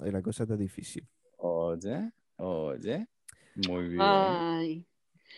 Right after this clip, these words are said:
Speaker 3: Pero
Speaker 1: Ya.
Speaker 3: yo creo que eso es por el miedo.
Speaker 2: Por cierto, y, y,
Speaker 1: Al
Speaker 2: a
Speaker 1: rechazo.
Speaker 2: ver,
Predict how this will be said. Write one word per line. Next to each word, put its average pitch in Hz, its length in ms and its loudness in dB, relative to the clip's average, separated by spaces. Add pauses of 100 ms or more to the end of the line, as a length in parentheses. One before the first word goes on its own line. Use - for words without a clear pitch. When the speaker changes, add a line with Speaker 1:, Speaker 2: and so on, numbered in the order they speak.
(160)
Speaker 3:
Pero 247 120 6
Speaker 1:
Ya. - 20 6
Speaker 3:
yo 262 160 4
creo 320 200 2
que 339 80 4
eso 330 120 4
es 330 80 2
por 269 180 6
el 202 200 4
miedo. 185 580 -2
Speaker 2:
Por 117 140 6
cierto, 143 280 8 (100)
y, 135 240 0
y, - 40 -8 (140)
Speaker 1:
Al 120 140 8 (280)
Speaker 2:
a 123 100 10
Speaker 1:
rechazo. - 0 -
Speaker 2:
ver, 117 280 8